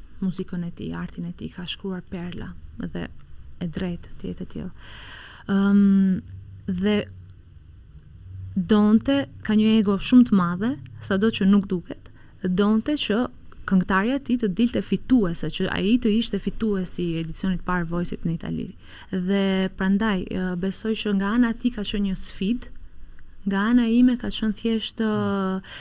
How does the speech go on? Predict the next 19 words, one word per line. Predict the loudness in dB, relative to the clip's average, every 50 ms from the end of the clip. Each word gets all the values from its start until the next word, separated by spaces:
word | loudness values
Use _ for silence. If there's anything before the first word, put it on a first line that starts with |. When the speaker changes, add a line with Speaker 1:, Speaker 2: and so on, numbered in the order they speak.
| -16 -18 -8 -4
Speaker 1:
lidhja | 0 0 2 2 2 4 4
me, | 4 4 2 2
me | 0 0
Ricardon | 0 -2 -4 -4 -4 -2 -2
ka | -2 -2
lidh-, | -2 -2 -2 -4 -4
ka | -2 0
lindur | 2 4 4 4 2 2 0
vetëm | -4 -4 -4 -4 -4
sepse, | -4 -6 -6 -6 -6 -4 -4 -2 -2 -2 -2 -2 -4 -4 -4 -4 -4 -2
mm, | -2 -2 -2 -2 -2 -4 -6 -8 -12 -18 -20 -20 -18 -16 -16 -16 -16 -8
shoh | -2 0 0 2 0 0
tek | -2 -4 -4 -2
ai, | -2 -2 0 2 2 2 2 2 0 -2 -2
ë, | -4 -4 -2 0 0
një | 0 0 -2
pjesë | -2 -4 -4 -4 -2
vetes | -4 -4 -4 -6 -8 -6
time. | -6 -4 -2 -2 -2